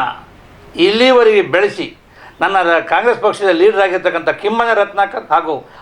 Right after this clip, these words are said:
ಆರ್ ಎಂ ಮಂಜುನಾಥ್ ಗೌಡರಿಗೆ ನಾನು ಯಾವತ್ತೂ ಚಿರುಣಿಯಾಗಿರ್ತೀನಿ. ಅವರ ಮಾರ್ಗದರ್ಶನದಲ್ಲಿ ನಾನು ಮುಂದುವರಿತೀನಿ ಅಂತ ಹೇಳ್ತಾ ಅವರಿಗೂ ನಾನು ಈ ಸಂದರ್ಭದಲ್ಲಿ ಅವ್ರನ್ನ ನಾನು ನಮಸ್ಕರಿಸುತ್ತಾ, ಮತ್ತೆ ನನ್ನ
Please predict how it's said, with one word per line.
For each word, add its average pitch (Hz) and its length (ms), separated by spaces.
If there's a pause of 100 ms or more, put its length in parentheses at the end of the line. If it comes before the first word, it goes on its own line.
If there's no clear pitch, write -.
ಆರ್ 170 140
ಎಂ 175 140
ಮಂಜುನಾಥ್ 220 420
ಗೌಡರಿಗೆ 170 340
ನಾನು 156 200
ಯಾವತ್ತೂ 190 640 (260)
ಚಿರುಣಿಯಾಗಿರ್ತೀನಿ. 202 760 (340)
ಅವರ 208 240 (580)
ಮಾರ್ಗದರ್ಶನದಲ್ಲಿ 226 520
ನಾನು 175 220 (460)
ಮುಂದುವರಿತೀನಿ 214 440
ಅಂತ 170 120
ಹೇಳ್ತಾ 170 420 (1160)
ಅವರಿಗೂ 254 340
ನಾನು 180 540
ಈ 180 80
ಸಂದರ್ಭದಲ್ಲಿ 175 460
ಅವ್ರನ್ನ 156 260 (460)
ನಾನು 147 340 (400)
ನಮಸ್ಕರಿಸುತ್ತಾ, 160 800 (440)
ಮತ್ತೆ 190 640 (320)
ನನ್ನ 185 280